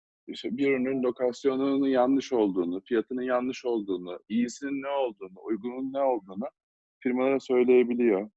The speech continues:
Eee, bir H R shift'i varsa bunları önerebiliyor. Kasa sırası oluşmadan on dakika önce bunu tahminleyebiliyor.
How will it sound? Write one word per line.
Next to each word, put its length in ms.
Eee, 800
bir 180
H 360
R 60
shift'i 400
varsa 420
bunları 340
önerebiliyor. 720
Kasa 240
sırası 360
oluşmadan 460
on 200
dakika 280
önce 260
bunu 160
tahminleyebiliyor. 920